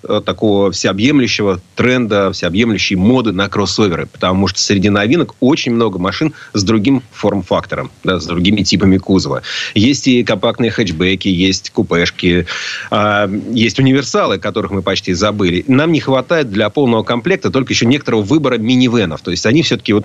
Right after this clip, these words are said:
пали, э, под, э, натиском кроссоверов. Возможно, вернутся. Возможно, на следующих автовыставках мы уже увидим машины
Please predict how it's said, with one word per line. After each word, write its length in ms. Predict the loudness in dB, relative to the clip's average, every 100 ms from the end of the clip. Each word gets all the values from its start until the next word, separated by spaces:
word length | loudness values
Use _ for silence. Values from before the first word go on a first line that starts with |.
| -2
пали, 340 | -2 -2 -6 -6
э, 240 | -2 -2 0
под, 220 | -2 -2 -2
э, 500 | 0 2 2 2 0 -4 -8 -2
натиском 420 | -2 -2 -4 -2
кроссоверов. 520 | 0 0 0 0 -2 -10 -8
Возможно, 460 | -4 -2 0 2 2
вернутся. 440 | 2 2 0 -2
Возможно, 380 | -2 0 0 0
на 120 | 0 0
следующих 420 | 0 0 -2 -4
автовыставках 680 | -2 0 0 0 -6 -4
мы 140 | 0 2
уже 180 | 4 2
увидим 360 | 2 2 2
машины 420 | 0 0 0 -2